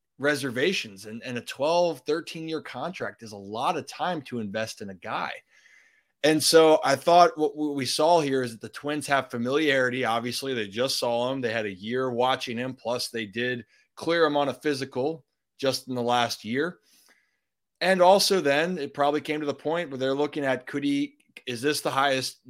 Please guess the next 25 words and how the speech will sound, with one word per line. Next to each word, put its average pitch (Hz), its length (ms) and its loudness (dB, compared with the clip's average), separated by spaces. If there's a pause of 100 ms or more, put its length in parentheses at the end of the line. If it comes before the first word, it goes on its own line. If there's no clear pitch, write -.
deal 139 240 0
that 131 140 -4
he 131 100 -6
could 120 240 -8
get 117 300 0
and, 113 240 -8
and 113 320 -6 (520)
leave 139 300 -2
himself, 127 680 0 (380)
a, 110 400 -6
his 113 220 -6
family 127 500 -2
in 117 80 0
a 113 60 -4
comfortable 120 440 -6
position? 104 520 -2
And 101 100 -6
I 104 60 -6
think 135 240 -10
that 113 180 -6
kind 127 220 -6
of 104 80 -8
checked - 300 -4
both 120 220 2
boxes. - 580 -2